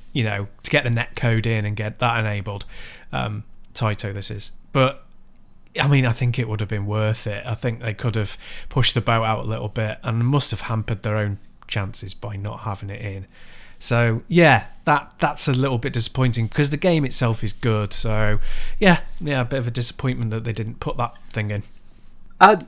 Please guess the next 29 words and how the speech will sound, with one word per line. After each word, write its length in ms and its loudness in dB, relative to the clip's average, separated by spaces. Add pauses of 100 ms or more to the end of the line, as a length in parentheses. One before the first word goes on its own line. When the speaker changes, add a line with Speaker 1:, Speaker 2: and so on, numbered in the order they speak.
(100)
Speaker 2:
so, 340 4 (520)
this 240 -4
is 80 2
a 80 10
thing 320 8
I, 60 6
I, 400 6
I 280 2
wanna 200 -6
bring 180 0
up 160 -2
about 360 -2
the, 420 -4 (140)
um, 240 0
couch 340 4
co-op 480 -4
games 500 -4
and 540 -4
the 280 -2
lack 280 -4
of 320 -2 (100)
online. 760 -6 (1040)
Um, 320 0
and 140 0
it's 120 -8
a 60 -10
feature 560 2
that, 280 0 (760)
um, 400 0